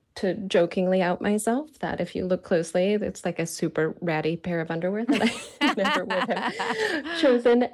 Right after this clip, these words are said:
Speaker 1: ever for people to see, let alone be photographed in. Um,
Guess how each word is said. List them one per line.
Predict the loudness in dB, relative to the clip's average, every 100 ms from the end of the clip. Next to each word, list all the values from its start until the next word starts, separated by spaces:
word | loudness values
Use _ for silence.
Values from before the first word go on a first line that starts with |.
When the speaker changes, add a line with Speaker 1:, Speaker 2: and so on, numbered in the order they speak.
| -2
Speaker 1:
ever | 0 2 4 6 6
for | 6 2
people | 4 2 2 0
to | -2
see, | 0 0 0
let | 0 0
alone | 0 0 -2
be | -2 -4
photographed | -2 0 0 -2 -2 -4
in. | -2 0 0 -2 -4
Um, | 0 0 0 -2 -2 -2